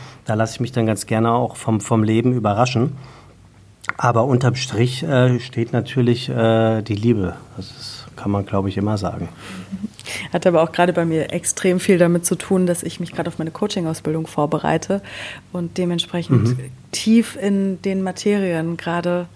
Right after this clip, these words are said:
Speaker 2: rumwühle und da sehr, das mal kurz kopf-, kopfig, äh, in einen Werkzeugkasten reinpacken muss.
Speaker 1: Ja, gut.
Speaker 2: Das schwingt bei mir da
Speaker 1: Ja,
Speaker 2: gerade so ein bisschen mit.
Speaker 1: natürlich.
Speaker 2: Aber ich bin auch eine Persönlichkeit, die durch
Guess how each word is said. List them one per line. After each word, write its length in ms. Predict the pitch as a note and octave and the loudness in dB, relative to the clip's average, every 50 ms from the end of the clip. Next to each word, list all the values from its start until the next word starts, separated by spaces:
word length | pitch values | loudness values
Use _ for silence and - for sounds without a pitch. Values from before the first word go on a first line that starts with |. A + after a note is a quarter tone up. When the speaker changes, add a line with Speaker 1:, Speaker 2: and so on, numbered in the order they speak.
| - - - - - - - - | -20 -20 -20 -20 -20 -20 -10 0
Speaker 2:
rumwühle 800 | - G3+ G3+ G3+ F3+ E3 E3 E3+ E3+ E3+ D#3+ F#3 F#3+ F#3 F3+ - | 4 6 6 6 4 2 0 2 2 4 4 6 6 6 4 2
und 240 | - - F3 F3 E3 | 0 -2 -4 -2 -2
da 120 | F3 E3+ D#3+ | -2 -2 0
sehr, 380 | - E3 E3+ E3+ F3 F3 F3+ - - - - - - - | 0 0 2 2 2 0 -2 -4 -12 -16 -18 -18 -20 -10
das 140 | - - - | -10 -2 -2
mal 100 | F#3 E3+ | -2 -2
kurz 320 | F3 - G3+ F#3 - - | 0 -2 -2 -2 -2 -4
kopf-, 440 | - - G3+ F#3+ - - - - - - - - - - | -2 -4 -4 -2 -2 -8 -8 -8 -12 -16 -20 -20 -18 -12
kopfig, 580 | - - G3+ F#3+ - - G3+ F#3+ F#3+ - - - | 0 2 2 2 2 2 2 2 2 0 -2 -2
äh, 240 | - F#3 F3+ F3 D#3+ - | 0 2 2 2 2 2
in 100 | F3 F3 | 0 0
einen 180 | E3+ E3+ F3+ E3+ | 2 0 2 2
Werkzeugkasten 800 | G3+ G3+ G3+ - - F3 F3 - F3+ E3 - - - D#3 D#3 D#3 - - - - - - - - - | 2 0 2 0 -2 -2 0 0 -2 -2 -2 -4 -4 -4 -4 -4 -6 -12 -20 -20 -20 -20 -20 -8 -2
reinpacken 480 | E3 D#3+ D#3 D#3 - D#3 D3 - E3 D#3+ | -2 -2 0 0 -2 -2 0 2 2 2
muss. 280 | D3 D3+ - - - - - - | 2 2 0 -2 -4 -6 -12 -8
Speaker 1:
Ja, 60 | - G2 | -8 -6
gut. 200 | F#2 G#2 F#2+ - - - | -4 -6 -8 -8 -10 -12
Speaker 2:
Das 160 | - E3+ - | -6 -6 -4
schwingt 240 | - - F3+ F3 F3 | -2 -2 -2 0 0
bei 100 | F3+ E3+ | 2 2
mir 160 | F3 F3+ F3+ | 4 4 4
da 60 | F3 | 4
Speaker 1:
Ja, 60 | E3+ | 2
Speaker 2:
gerade 280 | E3+ - D3+ D#3 D#3+ D#3+ | 2 0 0 2 2 2
so 80 | D#3+ | 2
ein 60 | D#3 D3+ | 2 0
bisschen 160 | - G2+ - | 2 2 2
mit. 80 | D#3+ D3+ | 0 0
Speaker 1:
natürlich. 380 | - - - - - - - - | -4 -8 -10 -8 -6 -8 -6 2
Speaker 2:
Aber 120 | - F#3+ | 4 4
ich 120 | F#3 - - | 4 2 0
bin 240 | - - A3 A3+ A3+ | 2 4 4 4 6
auch 220 | - G#3 G#3+ G#3 | 6 4 4 4
eine 100 | - G#3 | 2 -2
Persönlichkeit, 840 | G3+ - G3+ F3+ F3 G3 G#3 A3 A3 G#3+ - - G#3+ G3+ G3+ - - - - | 0 2 0 2 4 4 6 6 4 2 0 0 0 0 0 -4 -12 -16 -8
die 160 | - F#3+ F#3+ F#3+ | -6 -6 -6 -4
durch 460 | - F3+ F#3 F#3+ F#3 - - - | -2 -2 -2 -2 -2 -4 -10 -14